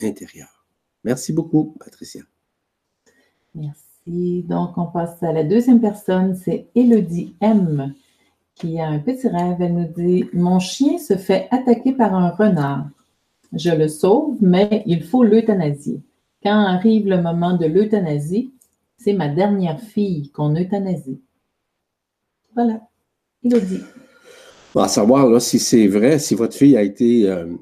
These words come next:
Speaker 1: euthanasiée, là, je, je, je suis pas certain, là,
Speaker 2: On
Speaker 1: dans, dans
Speaker 2: euthanasie pas les
Speaker 1: Non.
Speaker 2: Non,
Speaker 1: Quoi ?
Speaker 2: c'est,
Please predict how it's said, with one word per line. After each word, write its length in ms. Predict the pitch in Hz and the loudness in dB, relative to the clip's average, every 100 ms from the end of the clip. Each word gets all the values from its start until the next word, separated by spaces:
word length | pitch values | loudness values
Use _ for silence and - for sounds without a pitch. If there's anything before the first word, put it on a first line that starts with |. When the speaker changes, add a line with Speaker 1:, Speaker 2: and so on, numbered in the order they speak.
| - | -12
Speaker 1:
euthanasiée, 640 | 107 131 107 95 92 123 170 | -6 -2 0 0 -2 -2 -2
là, 240 | 139 127 | -4 -6
je, 100 | 101 | -8
je, 160 | 92 95 | -12 -14
je 260 | - - | -14 -18
suis 160 | - - _ | -20 -20 _
pas 140 | 92 | -10
certain, 440 | - 95 - 135 104 | -8 -10 -2 -2 -2
là, 180 | 82 73 - | -8 -14 -16
Speaker 2:
On 40 | 170 | -12
Speaker 1:
dans, 60 | |
dans 200 | 160 160 | -10 -12
Speaker 2:
euthanasie 500 | 175 151 151 143 147 - | -14 -14 -14 -16 -20 -20
pas 80 | 143 | -20
les 1120 | 143 - _ _ _ _ _ _ _ _ 117 | -20 -20 _ _ _ _ _ _ _ _ -4
Speaker 1:
Non. 240 | 113 107 - - | -2 -4 -12 -18
Speaker 2:
Non, 80 | 170 | -12
Speaker 1:
Quoi ? 180 | 165 | -12
Speaker 2:
c'est, 180 | - _ | -12 _